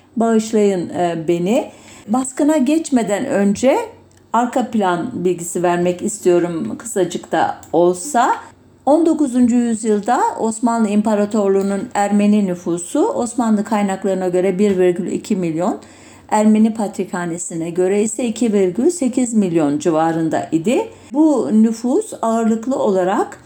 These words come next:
Vilayeti Sitte denilen aslında çok etnili altı vilayette yaşıyor idi. Bu vilayetler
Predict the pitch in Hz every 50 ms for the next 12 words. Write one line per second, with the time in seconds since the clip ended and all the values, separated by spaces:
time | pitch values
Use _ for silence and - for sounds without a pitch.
0 | - - - - - - 214 208 220 233 233 240 240 247 269 262 - 277 247 -
1 | - - - - - - - - - 220 - - - 254 233 208 170 - - -
2 | - - 170 160 170 170 165 160 156 151 151 160 170 190 247 403 392 - - -
3 | 208 208 208 - 226 196 208 220 214 - 262 254 247 254 - - - - 185 185
4 | 185 - - 190 180 175 170 160 - - - - - - 151 156 156 160 165 175
5 | 190 233 277 370 - - - _ _ - 185 190 196 190 - - 254 214 190 165
6 | 156 151 143 143 143 139 147 147 - - - 143 - - 208 - - 208 180 170
7 | 165 165 - - 202 170 160 139 - 156 143 - - - - - 156 147 151 180
8 | 196 254 330 415 - - - - - - - - - - 247 254 240 214 - -
9 | - 175 190 208 196 196 190 180 180 175 175 175 180 175 - 208 208 254 - 427